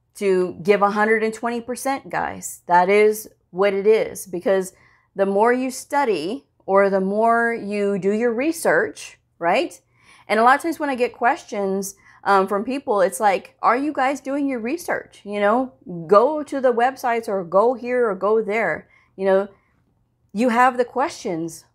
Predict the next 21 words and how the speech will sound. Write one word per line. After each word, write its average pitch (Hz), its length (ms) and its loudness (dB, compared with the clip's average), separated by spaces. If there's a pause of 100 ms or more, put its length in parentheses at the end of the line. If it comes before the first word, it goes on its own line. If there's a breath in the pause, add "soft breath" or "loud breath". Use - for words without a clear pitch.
look 254 500 2
for 233 200 -6
the 208 160 -8
answers, - 640 -12 (100)
okay? 180 420 -6 (280 soft breath)
So 202 180 4
when 208 220 4
you're, 240 240 4
when 214 160 -6
you're 226 120 -4
doing 262 280 0
those 262 220 0
things, 208 340 -6
it's 190 100 -10
going 226 320 -6
to 214 400 -8
help 254 400 0
you 208 400 -8
to 185 140 -4
better 196 400 4
know 180 500 2